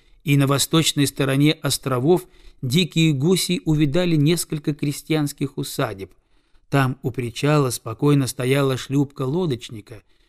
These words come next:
а крестьяне с работниками копали картофель либо проверяли, высохли ли бобы, развешанные на высоких решетках. В больших каменоломнях и на верфях толпились рабочие.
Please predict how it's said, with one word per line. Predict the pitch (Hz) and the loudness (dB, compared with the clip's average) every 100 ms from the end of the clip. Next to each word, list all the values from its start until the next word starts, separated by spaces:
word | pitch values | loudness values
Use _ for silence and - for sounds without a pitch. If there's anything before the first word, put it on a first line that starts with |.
| _ | _
а | - 139 | -8 -4
крестьяне | 143 135 - 147 185 180 165 156 | -2 -2 -2 0 0 2 2 0
с | - 139 | -2 -2
работниками | 147 143 170 190 175 147 151 147 131 - _ _ | -2 0 0 0 -4 -2 0 2 0 -4 _ _
копали | 139 - 170 165 | -4 0 0 0
картофель | 147 147 139 185 190 160 113 131 | 0 -2 0 0 0 0 -10 -4
либо | 165 185 | -2 -2
проверяли, | 175 160 156 151 180 175 160 _ _ _ | -2 0 2 2 2 0 -2 _ _ _
высохли | 120 143 180 160 139 151 | -2 0 2 0 0 2
ли | 143 | 2
бобы, | 135 127 117 123 185 180 _ _ | 2 -2 -2 0 0 -4 _ _
развешанные | - 143 123 120 147 147 143 139 135 | -2 -2 0 2 2 2 0 0 0
на | 135 | 0
высоких | 131 - 135 127 117 | -2 -2 -4 -4 -10
решетках. | 120 113 113 98 - - _ _ _ _ _ _ _ _ _ | -8 -8 -10 -14 -20 -20 _ _ _ _ _ _ _ _ _
В | - 127 | -6 0
больших | 143 143 - 151 135 | 4 2 4 4 4
каменоломнях | - 139 139 139 175 170 123 98 _ _ _ _ | 2 2 4 4 4 2 0 -6 _ _ _ _
и | 143 135 | -2 -2
на | 127 | 0
верфях | 120 147 180 - 120 101 _ _ _ _ | 2 2 2 0 -8 -8 _ _ _ _
толпились | 139 139 - 175 165 - | -4 -2 0 2 2 0
рабочие. | 123 104 107 104 - 110 110 | -6 -6 -10 -10 -14 -16 -18